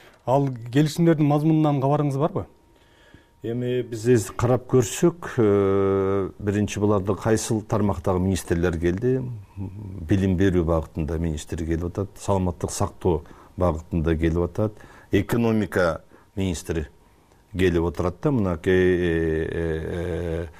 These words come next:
Speaker 2: транспорт министри келип отурат, энергетика багытында келип отурушат. Мына бул жактан абдан чоң, мен ойлойм, э, сүйлөшүүлөр болуп келген буга чейин. Эми гуманитардык <coughs> багыты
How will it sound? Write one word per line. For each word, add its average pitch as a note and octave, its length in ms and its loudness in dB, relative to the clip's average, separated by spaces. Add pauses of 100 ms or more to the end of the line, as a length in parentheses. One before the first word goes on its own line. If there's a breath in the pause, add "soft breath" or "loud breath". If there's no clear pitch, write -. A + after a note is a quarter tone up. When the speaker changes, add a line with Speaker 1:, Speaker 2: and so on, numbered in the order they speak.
(280 loud breath)
Speaker 2:
транспорт G2+ 480 -4
министри E2 400 -2
келип D#2+ 240 2
отурат, A2+ 380 -2
энергетика F2+ 720 0 (140)
багытында E2 500 -2
келип E2 220 0
отурушат. F2 440 -4
Мына E2+ 160 -2
бул F2 220 2
жактан G2 400 0
абдан E2+ 320 -2
чоң, E2+ 300 0 (720 soft breath)
мен F2+ 140 2
ойлойм, E2 380 2
э, D#2 640 -2
сүйлөшүүлөр F2 640 0 (280 loud breath)
болуп F2 300 2
келген G2 400 2
буга C3 320 0
чейин. A2 400 0
Эми F#2 140 -4
гуманитардык F2 640 0 (260)
<coughs> - 500 -8
багыты F2+ 600 0